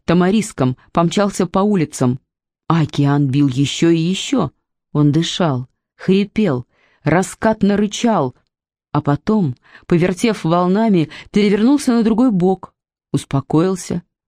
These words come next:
засопел и стал стеклом, зеркалом, да таким безупречным, что в отражении можно было разглядеть каждое перышко чайки,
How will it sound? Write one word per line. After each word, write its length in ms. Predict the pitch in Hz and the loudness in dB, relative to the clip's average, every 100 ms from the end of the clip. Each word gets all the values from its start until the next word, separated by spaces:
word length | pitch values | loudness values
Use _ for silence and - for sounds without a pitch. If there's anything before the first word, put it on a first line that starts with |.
| _ | _
засопел 640 | 147 143 - 135 - 233 254 | -2 -2 -2 -2 0 0 0
и 60 | |
стал 360 | 160 - 214 214 _ _ _ | -2 0 0 -2 _ _ _
стеклом, 720 | - - 247 - 185 156 135 | -20 -6 -4 0 0 2 0
зеркалом, 720 | 139 170 226 185 - 143 135 123 _ _ _ | -2 0 0 0 0 0 0 -2 _ _ _
да 160 | 160 139 | 0 0
таким 400 | 180 185 277 254 | 0 0 2 4
безупречным, 920 | 196 175 180 175 180 165 - 151 147 - - _ | 4 0 0 0 0 0 2 2 0 -4 -20 _
что 240 | - 165 | -4 0
в 40 | 156 | 0
отражении 680 | 160 156 147 160 185 202 185 | 2 0 0 0 0 0 0
можно 440 | 135 135 151 175 | 0 -2 0 2
было 220 | 156 151 | 2 0
разглядеть 600 | 160 160 165 160 185 190 | 0 0 0 2 0 -2
каждое 480 | - 170 190 175 180 | -2 0 0 0 -2
перышко 500 | - 190 190 - 208 | -2 -2 -2 -2 -6
чайки, 680 | - 226 196 139 - - | -4 -2 0 0 -2 -6